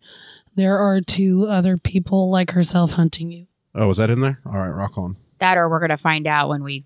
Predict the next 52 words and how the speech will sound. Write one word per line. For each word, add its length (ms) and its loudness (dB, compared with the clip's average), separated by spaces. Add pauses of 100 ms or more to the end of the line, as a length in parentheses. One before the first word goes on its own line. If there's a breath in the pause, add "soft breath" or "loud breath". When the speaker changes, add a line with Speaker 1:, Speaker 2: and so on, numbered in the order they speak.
Speaker 3:
torture 360 -6
her 180 -6
and 180 -10
kill 200 -8
her 140 -12
next 240 -20
time. 100 -4
Speaker 1:
No, 260 2
that, 260 2
she 240 2
did 240 -2
say 220 -2
that 200 -4
one. 120 -6
Speaker 3:
Oh, 280 -2
okay. 140 -8
Speaker 1:
I 40 -2
remember. 400 -2
Speaker 3:
Really? 100 -6 (140)
Speaker 1:
Yep. 240 -4 (720 soft breath)
She 200 0
Speaker 3:
I 20 4
Speaker 1:
said 300 0
there 100 2
are 40 2
Speaker 3:
remember 140 0
that. 60 -4
Speaker 1:
three 220 2
of 100 2
Speaker 3:
Oh, 140 2
Speaker 1:
her. 200 2
Speaker 3:
no, 240 2
you're 220 -6
right. 280 0
Speaker 1:
Yep. 220 -4 (680)
Speaker 3:
Okay. 520 -4 (340)
Speaker 2:
Dude, 180 -2
this 140 -2
is 100 2
cool. 240 2
Now 140 2
I 60 4
don't 140 4
have 120 -2
to 100 -2
write 140 0
down 160 4
spells 300 0
on 80 2
my 80 0
sheet 240 -4
anymore. 380 -2